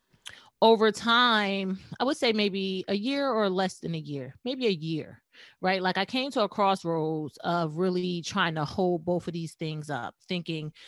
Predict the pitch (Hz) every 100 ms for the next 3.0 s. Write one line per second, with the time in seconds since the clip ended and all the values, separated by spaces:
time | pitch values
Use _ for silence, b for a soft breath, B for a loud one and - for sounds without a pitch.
0 | b 247 262 226 220 226 208 - 247 247
1 | 208 196 208 214 190 202 320 359 320 -
2 | 320 294 247 214 196 214 208 196 - -